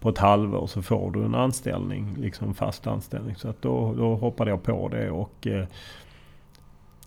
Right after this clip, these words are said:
sen fanns det liksom nog inte så mycket mer mål än att man,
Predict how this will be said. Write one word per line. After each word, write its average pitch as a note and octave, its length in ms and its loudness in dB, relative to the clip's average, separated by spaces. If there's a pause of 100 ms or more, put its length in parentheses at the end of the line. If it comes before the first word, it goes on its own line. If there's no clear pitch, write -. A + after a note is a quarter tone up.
(360)
sen A2 300 0 (200)
fanns C#3 580 2
det B2 100 6
liksom A#2+ 320 6
nog B2+ 260 8
inte C3 220 4
så A#2 140 2
mycket A#2 360 4
mer A2 380 6
mål G#2+ 540 6
än G#2 160 2
att G2+ 200 0
man, G2+ 320 2